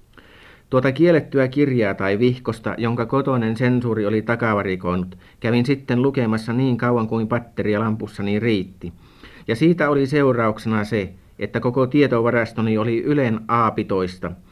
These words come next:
ja että vieläkin Aalla alkavat asiat ovat minusta parempia ja kauniimpia kuin esimerkiksi B:llä alkavat. Monella kuulijoistani on varmaan samantapaisia humoristisia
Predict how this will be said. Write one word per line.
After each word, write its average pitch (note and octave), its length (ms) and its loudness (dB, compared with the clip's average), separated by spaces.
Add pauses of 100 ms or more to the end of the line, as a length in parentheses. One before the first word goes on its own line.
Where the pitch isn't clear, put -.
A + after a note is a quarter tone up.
(240)
ja A2 80 -2
että A#2 200 -4
vieläkin D3 500 0
Aalla C3 260 2
alkavat A2+ 540 0
asiat A2 400 -4
ovat A2+ 220 0
minusta A#2+ 360 -2
parempia G#2+ 520 -2
ja G2+ 120 -2
kauniimpia G#2 680 -2
kuin G#2+ 220 -6
esimerkiksi G#2+ 500 -4
B:llä G#2 460 2
alkavat. E2+ 560 -6 (1300)
Monella D#3+ 360 4
kuulijoistani A#2+ 720 2
on A#2+ 140 0
varmaan B2+ 440 2
samantapaisia A2 840 -2
humoristisia G#2+ 840 -2